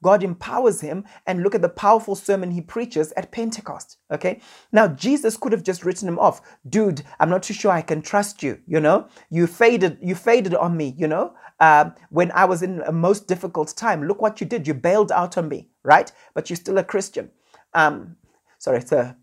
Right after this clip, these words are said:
it's a joke. Christian Bale, the actor, okay? You bailed out on me, but you're still a Christian. Anyway, some of you got that. But the point is that, um, we judge people based on our most recent experience, but people change,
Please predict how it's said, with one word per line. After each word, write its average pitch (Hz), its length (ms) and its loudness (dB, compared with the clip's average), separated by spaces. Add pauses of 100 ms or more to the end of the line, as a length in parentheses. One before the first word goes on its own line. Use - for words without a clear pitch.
(160)
it's - 120 -6
a 143 60 0
joke. 117 440 -4
Christian 147 380 -4
Bale, 131 300 0
the - 180 -4
actor, 170 500 -4
okay? - 220 -6
You 160 120 -10
bailed 135 320 2
out 123 180 0
on 147 80 -8
me, 139 100 -10
but 135 200 -12
you're 139 60 -12
still 135 200 -6
a 127 40 -6
Christian. 147 400 -8 (220)
Anyway, 165 340 4 (200)
some 165 160 2
of 147 140 -2
you 160 60 -4
got 135 220 4
that. 117 260 -6 (800)
But 185 160 6
the 202 80 6
point 254 520 -2
is 170 400 -4 (220)
that, 165 480 0 (100)
um, 139 360 -6 (200)
we 180 280 -2
judge 180 600 0
people 170 420 -4
based 156 300 0
on 160 80 -4
our 147 80 -4
most 160 340 -4
recent 147 420 -8
experience, 135 800 -8 (220)
but 147 220 -4
people 208 560 0 (180)
change, 143 720 -4